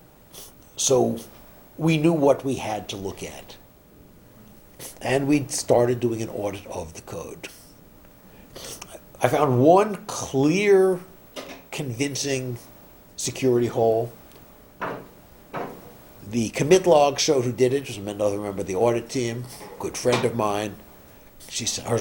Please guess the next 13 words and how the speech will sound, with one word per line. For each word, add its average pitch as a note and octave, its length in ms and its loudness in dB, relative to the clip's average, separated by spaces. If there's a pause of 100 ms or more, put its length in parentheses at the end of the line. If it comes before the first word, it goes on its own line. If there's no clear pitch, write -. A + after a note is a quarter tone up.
reaction G#2+ 360 -2
was, F2+ 100 -10
"Oh A2+ 140 0
my F#2 140 -2
God, - 400 -6 (580)
I - 80 4
put - 260 -4
that, - 140 -2
I - 60 -6
did - 240 -10
that. - 380 -2
Simple - 540 -2
bug." D#2 280 -6